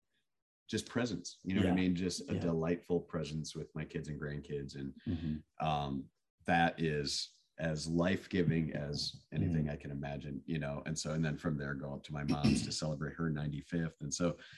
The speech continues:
Speaker 1: yeah, just, uh, a family-filled few days here, three days of,
Speaker 2: Mm.
Speaker 1: you know, and that makes me happy.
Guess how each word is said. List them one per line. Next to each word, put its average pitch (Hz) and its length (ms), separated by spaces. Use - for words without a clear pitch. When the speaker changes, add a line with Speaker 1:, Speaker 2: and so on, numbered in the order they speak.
Speaker 1:
yeah, 90 320
just, - 440
uh, 80 280
a 95 60
family-filled 82 1300
few 82 180
days 71 260
here, 71 300
three 80 200
days 76 300
of, 90 120
Speaker 2:
Mm. 76 120
Speaker 1:
you 80 120
know, 71 180
and 85 360
that 80 120
makes 87 220
me 87 80
happy. - 340